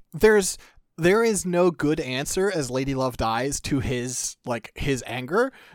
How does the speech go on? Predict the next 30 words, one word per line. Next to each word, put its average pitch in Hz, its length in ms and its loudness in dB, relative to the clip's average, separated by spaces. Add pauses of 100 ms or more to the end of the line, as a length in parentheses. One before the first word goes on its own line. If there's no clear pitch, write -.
(120)
because 190 340 2
if 196 100 -4
you 208 80 -4
think 262 200 -4
about 233 120 2
it 196 80 -6
from 185 120 -4
his 190 160 -2
perspective, 190 340 -4
like, 170 120 0
there's 165 140 -2
a, 160 80 0
there's 170 200 -2
a 170 60 -8
conversation 185 540 -2
where 170 100 -2
he's 165 120 -2
like, 160 200 -2
"Hey, - 280 -2
so 143 420 2 (640)
this 190 160 2
whole 302 140 2
thing 202 180 2
you've 226 100 -4
got - 200 -2
going 196 240 0
on 226 400 -2
where 160 120 -2
you 165 140 -4
kidnap 196 560 0